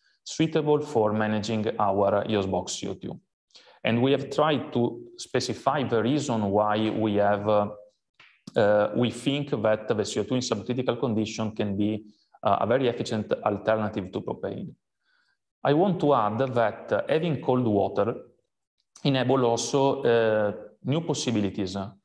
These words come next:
in order to boost not only the efficiency of, uh, uh, the self-contained unit itself, but, uh, the overall efficiency of the system.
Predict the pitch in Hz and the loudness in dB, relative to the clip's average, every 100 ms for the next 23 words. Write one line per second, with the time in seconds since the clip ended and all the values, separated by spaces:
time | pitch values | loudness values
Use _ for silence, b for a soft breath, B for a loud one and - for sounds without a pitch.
0 | _ _ - 120 110 120 123 123 120 110 | _ _ -4 0 2 2 0 0 -2 2
1 | 117 117 113 113 113 - 165 175 175 123 | 0 0 0 0 -2 0 0 2 0 2
2 | 120 113 127 127 131 117 - 117 110 107 | 0 0 -4 -2 -2 -2 -2 -2 -2 0
3 | 110 107 98 101 101 98 - - 101 95 | 2 2 2 2 2 2 -2 0 2 4
4 | 95 92 92 - 104 95 95 - _ - | 2 0 -4 -2 0 0 -2 -8 _ -2
5 | 139 - 127 120 113 110 113 107 - - | -2 0 -2 0 0 0 0 0 -4 -12
6 | - 104 98 - 120 117 113 - 127 127 | -6 -2 -2 0 0 2 0 2 0 2
7 | 110 104 127 170 170 135 - 120 113 120 | -4 0 2 4 2 2 0 -6 -4 -6
8 | - 127 - 104 98 117 - 104 98 | -4 -2 0 -2 -2 -4 -2 -6 -8